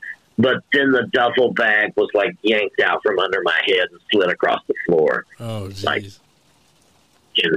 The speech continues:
Speaker 1: feet over there against the wall, like, slung hard. <laughs> And there was something on top of me, and I couldn't move,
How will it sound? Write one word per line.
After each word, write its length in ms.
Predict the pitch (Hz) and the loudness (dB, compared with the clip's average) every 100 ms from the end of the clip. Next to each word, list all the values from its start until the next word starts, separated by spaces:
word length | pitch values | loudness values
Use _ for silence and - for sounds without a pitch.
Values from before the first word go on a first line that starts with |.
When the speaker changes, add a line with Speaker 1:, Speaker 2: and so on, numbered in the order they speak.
| - | 0
Speaker 1:
feet 220 | 90 80 | 2 2
over 200 | 80 76 | 2 2
there 180 | 82 73 | 2 0
against 340 | - 180 175 | 2 0 2
the 80 | 120 | 2
wall, 500 | 104 143 139 98 95 | 4 4 2 2 2
like, 240 | 95 98 - - | 2 0 -6 -2
slung 300 | 156 151 135 | 0 2 2
hard. 420 | 113 127 107 107 - - | 2 2 2 0 -2 0
<laughs> 220 | 370 - - - - 185 185 - - | 0 -2 -6 -6 -8 -8 -8 -6 -2
And 240 | 110 110 | 0 0
there 140 | 117 110 | 0 0
was 140 | 107 - | 0 0
something 380 | 143 120 135 120 | -2 -2 -4 -2
on 160 | 110 - | -2 0
top 380 | - 110 110 139 | 0 0 0 0
of 80 | |
me, 240 | 127 143 160 _ _ - | 2 0 -2 _ _ -4
and 180 | 104 101 | -2 -2
I 140 | 95 - | -2 0
couldn't 320 | 120 107 110 | 0 0 0
move, 400 | 107 107 117 147 | 2 4 4 2